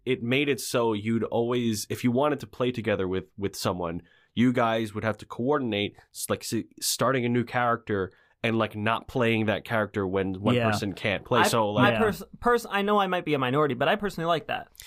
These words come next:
Speaker 1: It's, it, yeah, it's a, it's a, it's subjective whether that's good or a bad thing, but sometimes, like, "Oh, I wanna play, but I don't wanna, like, fucking start over again and go through
Speaker 3: Right.
Speaker 1: the same beginning stuff again just because I can't play with my friend." But if I play, and now we play together,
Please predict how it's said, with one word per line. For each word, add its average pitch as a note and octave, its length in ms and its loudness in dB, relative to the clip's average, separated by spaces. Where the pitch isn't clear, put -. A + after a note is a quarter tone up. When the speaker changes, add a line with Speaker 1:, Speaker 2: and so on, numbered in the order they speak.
Speaker 1:
It's, - 320 0
it, G#3+ 260 -2
yeah, G3 200 2
it's C3 160 -4
a, E3+ 180 -2
it's E3 140 -2
a, D#3+ 140 2
it's - 560 -4
subjective C#3 600 -2
whether G#2+ 200 0
that's G2+ 240 -2
good A#2+ 320 0
or A2+ 100 4
a G#2+ 60 0
bad A#2+ 340 2
thing, F2+ 240 -6
but G2 160 -6
sometimes, G#2+ 320 -4
like, G#2+ 140 -2
"Oh, C3 80 0
I A#2 80 2
wanna A2 180 0
play, A#2 240 -2
but G#2 120 -6
I G#2 100 -10
don't A#2 80 -6
wanna, A2 160 -4
like, F#2+ 180 -6
fucking - 240 -12
start F#2+ 300 0
over G#2 260 2
again G#2 360 0
and F#2 140 -6
go - 60 -6
through C3+ 100 2
Speaker 3:
Right. B2 100 2
Speaker 1:
the A#2+ 40 -2
same G#2+ 320 -2
beginning G#2+ 380 0
stuff - 280 -2
again G#2 440 0
just - 160 -8
because G2+ 320 0
I G2+ 60 -6
can't A2 240 -2
play G#2 140 -6
with G#2 140 -6
my F#2+ 120 -6
friend." C#3 320 -2
But G#2+ 80 -2
if G2+ 100 -6
I F#2+ 100 0
play, C#3 500 0
and A#2 200 0
now A#2 340 2
we A2 160 0
play A#2 200 0
together, A2 560 0